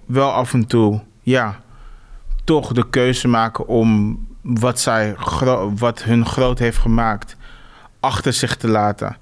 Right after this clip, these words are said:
en toch over te gaan naar het zingen van, eh, of tenminste het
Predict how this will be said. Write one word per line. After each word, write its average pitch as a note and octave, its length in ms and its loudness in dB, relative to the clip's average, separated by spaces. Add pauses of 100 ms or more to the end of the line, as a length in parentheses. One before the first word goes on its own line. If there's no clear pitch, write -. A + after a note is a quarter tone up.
(300)
en A#2+ 240 0
toch C3 220 0
over B2+ 300 0
te C3 80 -2
gaan A2+ 320 0
naar G#2 320 2
het G#2 340 -4
zingen A#2+ 680 0
van, G#2+ 440 0 (340)
eh, G#2 640 2
of A#2 180 -4
tenminste A#2 340 2
het A2 200 0